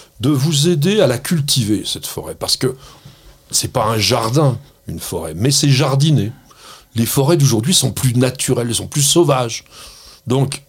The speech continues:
il est important de pas faire n'importe quoi, parce que là, on est sur un milieu quand même qui doit être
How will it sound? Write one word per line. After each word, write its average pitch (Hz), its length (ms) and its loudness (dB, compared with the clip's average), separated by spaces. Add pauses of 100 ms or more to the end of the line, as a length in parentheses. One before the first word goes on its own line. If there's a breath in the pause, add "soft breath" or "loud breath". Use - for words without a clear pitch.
(160)
il 131 140 2
est 180 40 4
important 175 680 2 (840 loud breath)
de 117 120 -4
pas 185 160 0
faire 160 240 2
n'importe 151 460 2
quoi, 135 260 0
parce 95 140 -4
que - 100 -4
là, 160 120 2
on 147 80 2
est 117 40 0
sur 101 240 -2
un 101 60 -2
milieu 127 320 0
quand 117 180 0
même 175 160 2 (380 loud breath)
qui - 140 -6
doit 120 200 4
être 147 160 -2